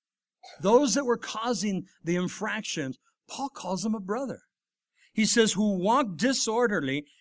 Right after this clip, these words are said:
and, and not according to the tradition or the oracles which you received from us." Again, as he exhorted in verse four,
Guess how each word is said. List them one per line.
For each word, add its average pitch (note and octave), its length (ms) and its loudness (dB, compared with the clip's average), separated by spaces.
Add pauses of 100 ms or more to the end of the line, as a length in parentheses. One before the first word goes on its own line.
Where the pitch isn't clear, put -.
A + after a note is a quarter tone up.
(120)
and, G3+ 200 0
and G#3+ 220 4
not B3+ 220 4
according B3+ 680 0
to - 140 -4
the G#3 100 0
tradition F#3 680 -2 (220)
or A3+ 180 6
the G#3+ 240 0
oracles A3 800 4
which G3+ 220 0
you A#3+ 100 -2
received B3 480 -4
from F3+ 200 -4
us." A2 300 -10 (840)
Again, A#3 420 4
as F#3 220 0
he F#3+ 100 2
exhorted F#3+ 500 0
in D#3 140 0
verse F#3+ 300 -2
four, D3 420 -4